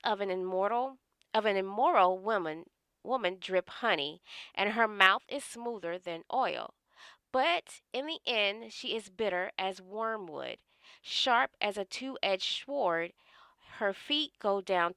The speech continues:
to death. Her steps lay hold of hell, lest you ponder her path of life. Her ways are unstable, you do not know them. Therefore, hear me now, my children,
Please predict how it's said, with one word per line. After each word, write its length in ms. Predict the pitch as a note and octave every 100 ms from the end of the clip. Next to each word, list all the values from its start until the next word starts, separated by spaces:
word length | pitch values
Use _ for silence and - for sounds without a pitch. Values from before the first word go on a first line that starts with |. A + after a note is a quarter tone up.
| -
to 120 | E3
death. 440 | - A3+ F3+ D#3+ - _ _ _ - -
Her 160 | - G#3
steps 520 | - - B3 - -
lay 300 | A#3 G#3+ G3
hold 520 | - - C4 G3 F#3 -
of 160 | F3+ F3+
hell, 540 | F#3 G3+ C#3+ - - _ - - -
lest 400 | A#3 A#3+ C4 D4
you 120 | D4 C#4
ponder 480 | B3 A3+ G#3+ G#3+
her 160 | G#3+ G#3+
path 360 | - F#3+ E3+ -
of 160 | F3 F3
life. 500 | E3+ B2+ - - - _ - - - -
Her 200 | B3 A#3+
ways 500 | A3+ A3 A#3 C#4 C4
are 180 | G#3+ G3
unstable, 840 | F#3+ F#3+ - D4+ D#4 F#3+ F3 F#3 _ -
you 120 | G#3+
do 220 | F3+ A#3
not 260 | G3 F3+ F#3
know 240 | F#3+ F3
them. 380 | D3+ C#3+ B2 - _ _ _ - - _
Therefore, 800 | G#3+ A3 A#3+ C#4 - A#3+ G3 G3
hear 400 | G#3 - C#4+ E4
me 320 | C4+ F3+ E3
now, 560 | E3+ G3+ F3+ D3 C#3+ E3+ _ - - _
my 220 | G3 F3+
children, 640 | F3 G3+ E3 D#3 D#3 E3+